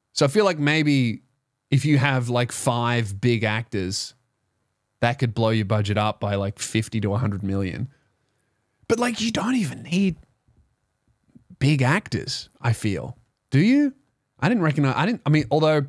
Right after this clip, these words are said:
I guess the, the big actor or the big draw is the franchise name Alien. Where, like, I'm not seeing Alien because it's got Michael Fassbender in it. I'm seeing it because it's Alien.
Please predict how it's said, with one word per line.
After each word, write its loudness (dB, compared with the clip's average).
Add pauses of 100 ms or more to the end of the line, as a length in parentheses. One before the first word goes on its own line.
(200)
I 0
guess 0
the, 2
the 0
big 2
actor 0
or 2
the 0
big 2
draw 2
is 0
the -2
franchise 0
name -2
Alien. -4 (960)
Where, 2
like, -2
I'm 2
not 0
seeing -2
Alien 0
because 0
it's -6
got 0 (640)
Michael 0
Fassbender -4
in -4
it. -4
I'm -2
seeing -2
it -4
because 0
it's -4
Alien. -4